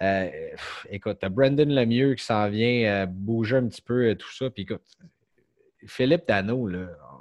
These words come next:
on, on s'entend. Peut-être pas dans le hobby que c'est un, un bon investissement parce que c'est un joueur qui est, euh, bon, un peu plus à saveur défensive, même s'il a connu une bonne saison en offensive l'année passée.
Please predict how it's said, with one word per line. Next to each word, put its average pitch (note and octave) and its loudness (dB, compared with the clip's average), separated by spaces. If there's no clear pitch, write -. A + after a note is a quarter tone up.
on, F2 -14
on G#2 -8
s'entend. A#2 0
Peut-être C#3 0
pas F#3 4
dans C3 4
le A#2+ 6
hobby A#2+ 4
que - -10
c'est - -4
un, G#2 0
un G2+ -2
bon C3 4
investissement A#2 -2
parce G2 -4
que G#2+ -6
c'est - -6
un G#2 0
joueur A#2+ 2
qui G2 -2
est, F#2+ -8
euh, F#2 -2
bon, G2+ -2
un F2+ -6
peu G2 -12
plus A#2 -8
à A2 -2
saveur A2+ 2
défensive, G#2+ -2
même A2+ -2
s'il G2+ -4
a - -10
connu A2 -4
une A2 -6
bonne A2 -2
saison G2+ -2
en A#2 -2
offensive F#2+ -4
l'année F2+ -6
passée. F#2+ -4